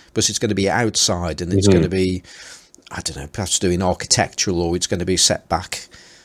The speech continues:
Speaker 1: I don't know. It doesn't, it doesn't strike, it doesn't seem to be any kind of a handicap. And this is the first, and it's, it's, it's a good lens in its own right, let alone the fact that it, it's got the, the party trick of being a shift lens. But it's actually a lens, um,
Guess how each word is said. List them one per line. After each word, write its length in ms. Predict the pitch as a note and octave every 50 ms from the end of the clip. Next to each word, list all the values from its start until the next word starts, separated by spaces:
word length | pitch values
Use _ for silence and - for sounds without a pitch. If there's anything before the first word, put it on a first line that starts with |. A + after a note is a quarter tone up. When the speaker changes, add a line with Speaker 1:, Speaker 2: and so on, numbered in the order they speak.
| _ _ _ -
Speaker 1:
I 100 | - -
don't 200 | - - F2+ C2+
know. 140 | A#1 C2 - - _ -
It 140 | - G#2+ G2
doesn't, 200 | - B2 A2 A#2+
it 80 | A2 G#2+
doesn't 220 | - B2 A#2 G#2+
strike, 280 | - - - - G#2 - -
it 100 | A#2 G#2+
doesn't 320 | A2 D3+ A2 B2 A#2 G#2+ -
seem 220 | - - A2+ G2+
to 100 | - -
be 120 | A2 G#2+ G2+
any 160 | G2+ G2+ F#2
kind 240 | - - G2 F#2 F#2+
of 60 | F2
a 40 | -
handicap. 540 | F#2+ G2 F2+ E2+ F2 - - - - - F#2
And 100 | F#2 A2
this 120 | G#2+ -
is 80 | G#2 F2
the 80 | G2+ -
first, 500 | - A#2+ G#2+ G2+ F#2+ - - - - - - - - - - -
and 100 | - -
it's, 140 | C3+ C#3+ - - D3+ _ -
it's, 160 | D#2+ E2 - - - - - - - - - -
it's 160 | - - -
a 40 | G#2+
good 200 | - E3 D#3 -
lens 260 | C3 B2+ A#2+ A2 G#2
in 80 | G#2 G#2
its 160 | G#2 - -
own 380 | G#2 G2+ G2+ G2+ G2+ F#2+ - - _
right, 580 | - F2+ G2 G2+ F#2+ F#2+ F2+ D#2 - - - - - _ _ _ - _ - -
let 200 | - F#2+ F#2 -
alone 240 | - G2+ G2+ G2 F#2
the 80 | F2+ E2+
fact 220 | - F2 D#2+ -
that 180 | - E2 D2+ D2+
it, 100 | D2 - -
it's 220 | E2 F2 - -
got 300 | - G2 - - - -
the, 240 | - E2 E2 D#2+ D2+ -
the 100 | - D#2+
party 320 | - - F#2+ F#2 - E2+
trick 240 | - - F2 D#2 -
of 60 | D#2
being 160 | E2+ E2+ D#2+
a 40 | D2+
shift 300 | - - C3+ C3 - -
lens. 380 | E2 D2 D2 D2+ D2 - - - - - - - - - - - -
But 180 | - - - - _ _ _ _ _ _ _ _ _ _ _ _ _ _ _ - _ _
it's 100 | - -
actually 240 | - - - - B2+
a 40 | G#2
lens, 280 | G#2+ A2 A2 G#2 E2 A2
um, 360 | G2 F#2+ G2+ G2 F2+ D#2 -